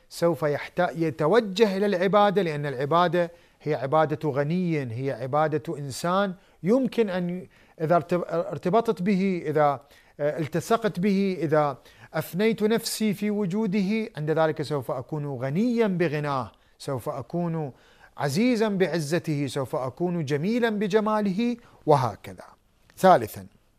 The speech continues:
الالتفات إلى آثار العبادة. العبادة لها آثار إيجابية،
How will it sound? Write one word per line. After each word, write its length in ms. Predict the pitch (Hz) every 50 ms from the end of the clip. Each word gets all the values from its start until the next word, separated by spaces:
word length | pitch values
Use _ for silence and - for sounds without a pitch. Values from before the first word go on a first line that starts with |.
| _ _ _ _ _ _ _ _ _ _ _ _ _ _ _ _ _ _ _ _ - - - - - - - - - -
الالتفات 640 | 180 214 196 208 180 - 208 165 233 240 240 247 226
إلى 220 | 214 208 214 202 -
آثار 480 | - 175 175 175 - - 226 247 254 233
العبادة. 580 | 190 147 117 131 120 127 120 113 101 85 90 87 _ _ _ _ _ _ _ _ _ _ - - - - - - -
العبادة 520 | 120 117 101 117 123 147 170 196 180 208
لها 380 | 196 175 160 160 123 120 139 127
آثار 300 | 123 - 202 226 247 240
إيجابية، 800 | 208 202 175 156 123 147 143 135 127 110 123 117 110 98 90